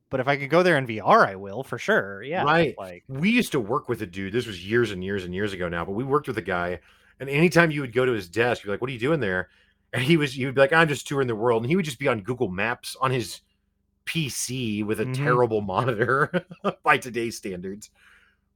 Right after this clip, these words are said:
Speaker 2: but just touring cities around the world via Google Maps, 'cause it was when Street View is relatively new.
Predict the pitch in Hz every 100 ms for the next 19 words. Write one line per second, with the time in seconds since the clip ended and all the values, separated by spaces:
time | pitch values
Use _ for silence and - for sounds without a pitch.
0 | - _ _ 127 117 139 - - 151 151
1 | 151 151 143 - - 139 143 139 139 139
2 | 120 131 131 104 110 104 117 107 131 131
3 | 156 170 156 127 117 - - 151 120 110
4 | 107 101 87 - _ _ _ 127 151 147
5 | - 113 107 92 98 87 76 76